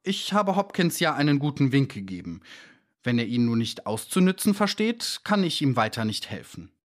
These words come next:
Nun, Herr Kapitän, um der Form des Gesetzes zu genügen, wollen wir Folgendes tun. Sie sind der Angeklagte. Watson, du bist ein britischer Geschworener, und ich kann mir übrigens keine passendere Persönlichkeit zu dieser Würde vorstellen.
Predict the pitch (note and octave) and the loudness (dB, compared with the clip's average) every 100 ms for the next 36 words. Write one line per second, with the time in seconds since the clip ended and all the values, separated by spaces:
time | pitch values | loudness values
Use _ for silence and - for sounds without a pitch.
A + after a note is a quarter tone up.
0 | _ _ _ _ F#3 G#3+ A#3+ A#3 - E3+ | _ _ _ _ 2 4 4 2 -2 0
1 | F#3+ - F3 F3+ F#3 E3+ F3 F3 - - | 0 0 -4 -2 0 2 2 -2 -10 -20
2 | - - - G3 F#3+ F#3 F#3+ G#3+ G#3 F#3 | -20 -8 4 6 6 4 2 2 4 2
3 | F3 F3+ E3+ E3+ D#3+ - D#3 C#3+ B2+ A#2+ | 0 0 0 0 -2 -6 -2 2 4 4
4 | D#3+ G3+ - D3 F3 G3 F#3 F3 - A2+ | 2 0 -2 -2 2 4 4 2 0 -2
5 | G2 F2+ - - G2+ C#2+ - _ _ - | 0 -4 -6 -8 -8 -8 -12 _ _ -4
6 | E3+ A#3+ B3 - _ C#3 D#3+ D#3 D#3 A2 | 2 2 2 -6 _ 0 2 2 0 0
7 | G#2 D2 - F2+ - - - _ _ _ | -4 -6 -12 -12 -12 -16 -18 _ _ _
8 | _ _ _ - G#2+ G#2 - G#3 C#4+ - | _ _ _ -8 -2 -2 2 2 2 0
9 | - D3 D3+ A#3+ C#4 - G3 D3+ E3+ - | -16 -8 2 2 2 2 2 2 0 0
10 | E3+ D#3+ D3 - A#2+ A#2+ G#2+ F2+ D2 D#2+ | 0 2 2 0 0 2 2 0 -6 -10
11 | _ - A2 - A#2 G2+ - G2 G2 - | _ -20 -20 -4 -2 0 -2 0 0 0
12 | G2+ F2+ F#2 - - - A#2 G2+ - A#2 | -4 -4 -2 -2 -2 2 2 2 -2 0
13 | A#2 G2 E2+ F#2 G#2+ G#2+ D#2+ - F#2+ F2+ | 0 0 -4 -2 0 0 0 -2 -2 -2
14 | G#2+ G2+ G2+ G2 G2 F2 - G2+ E2 F#2+ | -2 -2 0 0 0 -2 -4 -2 -2 -4
15 | B1+ - | -8 -12